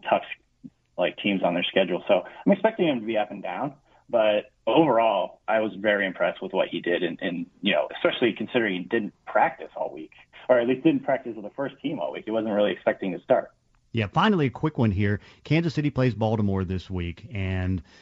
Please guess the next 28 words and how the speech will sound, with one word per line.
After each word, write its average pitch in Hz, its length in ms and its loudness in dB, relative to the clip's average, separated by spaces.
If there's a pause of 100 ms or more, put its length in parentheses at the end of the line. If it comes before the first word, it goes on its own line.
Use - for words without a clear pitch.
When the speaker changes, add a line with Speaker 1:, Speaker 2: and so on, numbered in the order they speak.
(140)
Speaker 2:
uh, 95 560 -2
you 110 140 2
know, 110 40 0
it's, 110 160 -2 (140)
it's 120 160 -2
interesting 131 460 2
because, 98 420 0 (240)
you 107 80 0
know, 101 180 -4
Patrick 127 300 -2
Mahomes 117 360 2
is 117 60 -2
still 117 220 2
getting 110 340 0
rated 110 300 0
as 98 160 -6
the 104 120 -6
best 110 240 -2
quarterback 104 500 -2
in 95 80 0
football. 101 420 0
Kansas 101 300 -2
City 101 180 -2
may 98 140 0
be 98 80 -2
the 90 80 -4
best 95 320 -6
team, 123 340 4